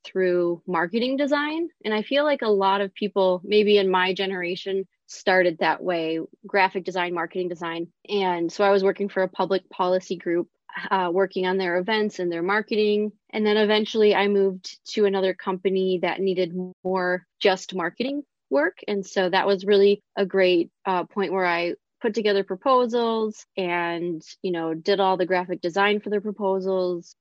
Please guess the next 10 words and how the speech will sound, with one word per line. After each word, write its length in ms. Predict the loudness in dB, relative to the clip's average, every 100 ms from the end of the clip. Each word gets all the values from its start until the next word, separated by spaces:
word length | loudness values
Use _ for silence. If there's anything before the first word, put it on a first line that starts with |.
| -8
And 240 | -4 -2
then 300 | -2 -4 -6
from 320 | -2 -2 2
there, 500 | 2 4 2 2 -2 _ _ _ _
I 160 | 0 0
decided 460 | 0 0 2 2
I 80 | 2
wanted 320 | 2 0 -2
to 120 | -2 -2
work, 360 | -2 -2 -6